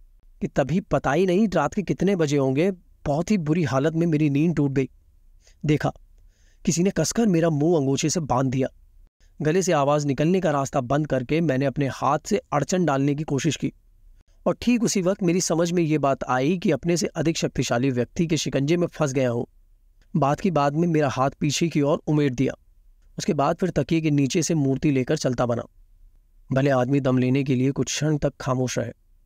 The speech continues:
उसके बाद बोले, "शायद तीन घंटे तक हाथ बंधे जैसी हालत में पड़ा रहा, पूरे शरीर में झिनझिनी समा गई थी। सुबह मेरा नौकर नंदलाल जब चाय लेकर आया तो मुझे उस हालत में देखकर उसने मेरी डोरी खोल दी और फौरन मैंने आपको फ़ोन किया।"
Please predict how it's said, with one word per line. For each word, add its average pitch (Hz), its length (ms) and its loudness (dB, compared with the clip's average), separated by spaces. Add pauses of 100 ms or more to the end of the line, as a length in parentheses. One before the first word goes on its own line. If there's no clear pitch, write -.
(380)
उसके - 180 0
बाद 127 160 0
बोले, 120 220 -2 (720)
"शायद 160 260 -2
तीन 190 240 2
घंटे 160 320 0
तक 202 160 -2
हाथ 147 220 0
बंधे 156 240 0
जैसी 156 220 0
हालत 147 240 0
में 156 120 0
पड़ा 135 180 0
रहा, 127 180 -4 (540)
पूरे 190 180 2
शरीर 170 340 0
में 196 180 0
झिनझिनी 165 420 0
समा 160 220 2
गई 147 160 2
थी। 135 160 -6 (500)
सुबह 147 280 0
मेरा 143 200 2
नौकर 131 340 0
नंदलाल 131 420 2
जब 131 100 -2
चाय 131 240 0
लेकर 127 300 0
आया 117 300 2
तो 175 120 0
मुझे 147 220 0
उस 151 200 0
हालत 139 260 0
में 147 160 0
देखकर 131 380 0
उसने 160 220 -2
मेरी 156 180 0
डोरी 147 240 0
खोल 139 220 0
दी 127 140 -2 (720)
और 156 60 0
फौरन 156 320 2
मैंने 175 180 2
आपको 156 300 0
फ़ोन 131 180 2
किया।" 123 200 -2